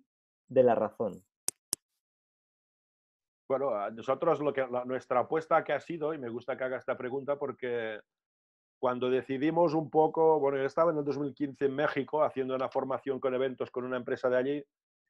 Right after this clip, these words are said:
Speaker 2: y esta pregunta me la dijeron el director comercial de una multinacional farmacéutica, que hablábamos de esto, y me dice, "Hostia, ¿cómo puedo yo eliminar la parte emo-?". Eliminar no puedes eliminar, lo que puedes hacer es reducir la, el impacto de la emoción.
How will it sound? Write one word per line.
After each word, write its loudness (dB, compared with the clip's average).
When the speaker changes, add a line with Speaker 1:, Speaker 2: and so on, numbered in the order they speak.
Speaker 2:
y -6
esta 2
pregunta 4
me 0
la 6
dijeron 2
el 2
director 2
comercial 2
de 0
una 0
multinacional 0
farmacéutica, -2
que -2
hablábamos 2
de -4
esto, -10
y -6
me -8
dice, -4
"Hostia, -2
¿cómo -2
puedo 0
yo 0
eliminar -4
la -2
parte 2
emo-?". 0
Eliminar 4
no 2
puedes 4
eliminar, -2
lo -8
que -12
puedes -4
hacer 0
es 2
reducir -2
la, -8
el -10
impacto -6
de -2
la -2
emoción. -2